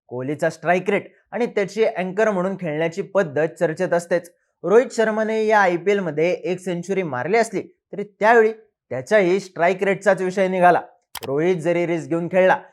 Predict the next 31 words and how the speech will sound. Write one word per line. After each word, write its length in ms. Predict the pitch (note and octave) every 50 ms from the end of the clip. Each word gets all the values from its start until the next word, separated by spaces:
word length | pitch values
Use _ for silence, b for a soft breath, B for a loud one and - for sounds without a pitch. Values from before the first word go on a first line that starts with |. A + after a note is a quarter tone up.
| B B -
तरी 120 | G#3+ A#3+
तो 140 | A#3 G3+ B3+
पूर्ण 340 | B3+ B3+ F#3 G3+ G#3 A3+ A#3 A#3+ A#3
वीस 280 | F#3+ F#3+ A#3+ C4 A3 A#3+
ओव्हर्स 260 | A3+ A#3 A#3+ A3+ A3+ -
खेळत 260 | G#3+ G3+ G#3+ G#3+ F#3
नाही, 180 | G#3 G#3+ G#3+ G#3
हे 340 | G#3 - _ _ _ -
वन 240 | G#2 A2 B2 C3+ E3
डे 80 | F3+ G3+
वर्ल्ड 220 | G3+ G3 G3 F#3+
कपमध्ये 340 | G3 G3 D#3+ F#3 G3 F#3+ G3
दिसून 320 | F3+ F#3+ G3 F#3 G3+ G3+ G3
आले. 180 | F#3+ F#3+ G3 F#3+
तिसऱ्या 640 | F#3+ - _ _ _ _ _ - - - F#3 F#3 F#3
नंबरला 420 | F3+ F3 E3 D#3+ E3 D#3+ E3+ F3 E3+
सूर्य 360 | E3+ - C#3 C3 C#3 E3 G3+
आहे 200 | G#3+ G#3+ G#3 F3+ - b b b b _ -
जो 80 | A#3+
स्लो 280 | A#3 - - G3 A#3+ B3
पिचवर 400 | - E3 D#3+ C3+ - D#3+ F3 F3+
चालत 360 | F3+ - F#3+ F3+ F#3 F3+ F#3
नाही. 160 | F#3+ F#3 F#3 F#3 - _ _ _ _ _ _ -
त्यामुळं 360 | D3 F3+ G#3 G#3 G3+ F#3 C3 - - - _ _ _ _ -
पंतवर 520 | A#3 C4 C4 B3 B3 G#3 F#3+ G3 G3 G#3+ G#3 G#3
पहिल्या 420 | - - E3 E3+ F3+ G#3 A#3+ A#3+
बॉलपासून 500 | A3+ G3 G#3+ G#3 F#3+ F3+ G3+ G3 G#3 G#3 G3+
मारणं 460 | F#3 F3 F#3 F#3+ F3+ E3 D3+ E3 F3 E3+ B2+
हाच 260 | B2+ D#3 G3 G3 -
पर्याय 320 | - - F3 F3 F3+ F3+ F#3
उरतो 280 | F3+ F3 F3 F3 D3+